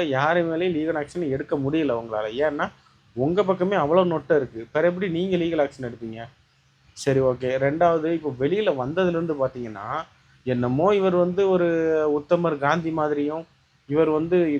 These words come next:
பிக் பாஸுக்குள்ள வந்து ஒரு மிகப்பெரிய ஒரு, இவர் போனதுனால ரொம்பவே வந்து பிக் பாஸ் வந்து ஷோவே தடைப்பட்டு போன மாதிரியும், வெளியில வந்து ரொம்ப உருட்டி எடுத்துட்டானா. ஒண்ணே ஒண்ணு சொல்றேன்,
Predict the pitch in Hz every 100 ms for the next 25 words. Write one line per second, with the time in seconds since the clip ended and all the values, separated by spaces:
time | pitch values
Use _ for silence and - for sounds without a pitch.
0 | 135 139 - 175 165 151 147 156 170 151
1 | 139 147 143 156 180 175 156 147 131 127
2 | 120 117 110 _ _ - 131 147 143 151
3 | 180 180 160 165 180 147 156 175 185 196
4 | 165 165 160 147 - 165 160 156 175 170
5 | 147 156 170 175 190 - 147 170 170 156
6 | 151 151 147 143 143 156 - _ _ _
7 | 139 165 185 175 185 139 170 208 190 160
8 | 156 143 135 127 127 151 139 156 196 180
9 | 139 117 110 117